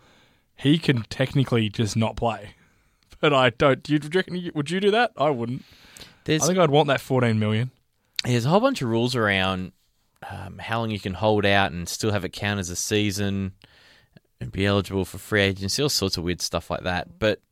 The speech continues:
Speaker 2: I,
Speaker 1: Oh,
Speaker 2: I
Speaker 1: surely
Speaker 2: can't
Speaker 1: if
Speaker 2: see
Speaker 1: he's on
Speaker 2: him.
Speaker 1: the tag, he can't hold out. He signed the tender. He's under contract.
Speaker 2: You can not turn up, though.
Speaker 1: He could just not play.
Speaker 2: Yeah.
Speaker 1: And then they don't
Speaker 2: Stay
Speaker 1: pay
Speaker 2: at
Speaker 1: him.
Speaker 2: home.
Speaker 1: And they don't pay him, I guess.
Speaker 2: No.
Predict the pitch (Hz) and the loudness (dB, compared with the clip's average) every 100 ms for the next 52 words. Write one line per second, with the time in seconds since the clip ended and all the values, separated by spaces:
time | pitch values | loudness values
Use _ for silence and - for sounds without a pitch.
0 | _ - 117 139 131 117 120 123 156 139 | _ 0 6 8 8 6 4 8 8 8
1 | 123 113 113 117 117 117 120 120 110 - | 6 4 2 2 2 2 2 4 2 -2
2 | 110 98 98 117 104 - 98 101 107 101 | -4 -4 -6 -8 -10 -8 -8 -8 -6 -6
3 | 98 92 107 110 _ _ _ _ - 131 | -6 -12 -16 -20 _ _ _ _ -4 0
4 | 131 - 131 131 143 123 107 - 123 120 | 0 2 4 6 6 4 0 -2 0 0
5 | - - _ _ _ _ 104 123 131 - | -4 -18 _ _ _ _ -6 -4 -2 2
6 | 139 135 113 123 131 - - - - 160 | 2 4 2 2 2 -2 -10 -16 -12 -4
7 | 160 170 170 - 87 82 147 - - 135 | -2 -2 -4 -4 -4 0 -2 -4 -12 -10
8 | 143 - 135 139 131 117 113 - 127 120 | -14 -6 -2 0 0 0 0 2 2 2
9 | 104 123 - 147 - - _ _ _ _ | 0 -10 -4 -4 -4 -14 _ _ _ _
10 | _ - 120 120 110 107 104 98 92 101 | _ -6 -2 0 2 2 2 2 2 0
11 | 139 104 - 113 107 101 95 - 104 98 | -2 -4 -4 -4 -4 -6 -8 -6 -6 -6
12 | 95 95 117 185 - 120 113 90 | -10 -10 -10 -10 -8 2 2 2